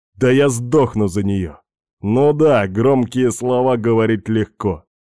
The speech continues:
Пройдёт время, и вы убедитесь, что я вам не врал. Ладно, парень, иди домой. Я всё равно не могу запретить ей встречаться с тобой, это должен быть её выбор.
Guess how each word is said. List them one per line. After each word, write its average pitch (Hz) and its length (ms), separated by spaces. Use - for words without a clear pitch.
Пройдёт 139 580
время, 131 440
и 139 180
вы 135 140
убедитесь, 127 580
что - 180
я 120 200
вам 123 220
не 127 100
врал. 113 500
Ладно, 110 560
парень, 90 580
иди 156 460
домой. 120 460
Я 110 260
всё 135 240
равно 135 380
не 123 100
могу 120 300
запретить 113 640
ей 107 100
встречаться 107 640
с 90 80
тобой, 95 400
это 110 340
должен 104 480
быть 101 220
её 107 400
выбор. 87 480